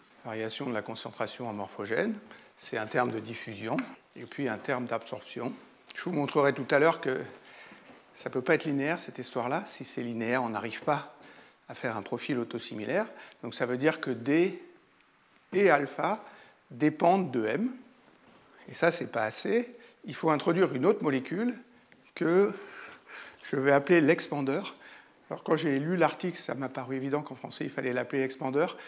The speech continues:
Après, j'ai quand même eu des rebords, donc j'ai été chercher sur, euh, sur Google.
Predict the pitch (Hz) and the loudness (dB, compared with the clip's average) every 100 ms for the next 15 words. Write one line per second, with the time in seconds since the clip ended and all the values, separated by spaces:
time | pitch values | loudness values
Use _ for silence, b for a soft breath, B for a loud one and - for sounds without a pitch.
0 | B - - - 165 151 120 120 123 - | B -14 -4 0 0 0 -2 -4 -6 -4
1 | 131 151 135 135 127 139 165 185 - 131 | -2 -2 2 4 4 4 4 2 -2 -6
2 | 123 117 - - - - - 151 147 123 | -4 -4 -4 -4 -4 -6 -6 -6 -6 -8
3 | 110 117 117 - - - - - - - | -8 -10 -12 -16 -16 -16 -18 -18 -18 -20
4 | - 226 - - - - 117 110 131 135 | -20 -20 -20 -16 -10 -6 -4 -4 0 2
5 | 170 | 0